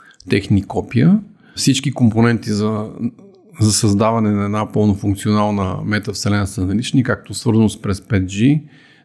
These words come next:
така и A R, V R, т.е. добавена реалност и виртуална реалност, облачни услуги, които да се ползват, блокчейн технологии, които да подсигуряват, а,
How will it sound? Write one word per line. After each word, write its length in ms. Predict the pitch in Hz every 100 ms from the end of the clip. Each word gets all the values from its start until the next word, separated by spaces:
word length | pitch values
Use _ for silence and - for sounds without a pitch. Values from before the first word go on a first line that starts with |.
| -
така 280 | 123 117 107
и 100 | 104
A 260 | 104 113 - 107
R, 320 | 101 98 92
V 380 | 92 92 92 92
R, 160 | 95
т.е. 100 | 98 95 - -
добавена 380 | 107 92 92 92
реалност 360 | 95 95 -
и 40 | 98
виртуална 500 | 92 - 101 120 127
реалност, 560 | 127 135 131 127 - _ - _ -
облачни 480 | 110 131 127 139
услуги, 600 | 123 - 131 123 131 127 127
които 240 | 120 123
да 120 | 117
се 240 | 110 117 -
ползват, 580 | 123 120 120 123 - - - -
блокчейн 560 | 113 127 127 - 131 120
технологии, 480 | 131 123 117 117 110 -
които 200 | 120 117
да 180 | 110
подсигуряват, 800 | 123 113 123 110 110 110 110 -
а, 460 | 117 - 117 107